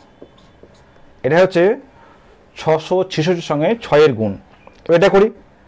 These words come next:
ছ হাজার ছশো ছেষট্টি ইন্টু ছয়। তা প্রথমে লিখলাম কত? থ্রি সিক্স, এক, দুই, তিন, চার। তাহলে এখানে তিনটে নয়। এটা আমাদের আনসার। ঠিক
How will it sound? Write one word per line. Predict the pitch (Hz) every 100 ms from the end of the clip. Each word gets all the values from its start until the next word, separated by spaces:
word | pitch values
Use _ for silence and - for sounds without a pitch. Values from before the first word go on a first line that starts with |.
| - _ _
ছ | - 160 180
হাজার | 180 185 180 180 -
ছশো | 160 160 185 170
ছেষট্টি | 170 180 180
ইন্টু | 175 170
ছয়। | 170 165 175 - - - - _ _
তা | - 139
প্রথমে | 151 180 180
লিখলাম | 180 175
কত? | 175 185 190 190 _ _ _ _ _ _ _ _ _
থ্রি | - 175
সিক্স, | 170 185 - - _ _ _ _ 131 147 160
এক, | 165 160 135
দুই, | 156 165 165 170 156
তিন, | 151 151 160 160 156
চার। | 165 147 202 - _ _ _
তাহলে | - 127
এখানে | 135 170 -
তিনটে | 127 127 - 254 - _ _ _ _ - -
নয়। | - - _ _ - _ _ _ _ - - - _ - _ _
এটা | 120 127
আমাদের | 123 104
আনসার। | - 85 - _ _ _ _ _ _ _ - _ _ _ _ _ _ _ _ _
ঠিক | 180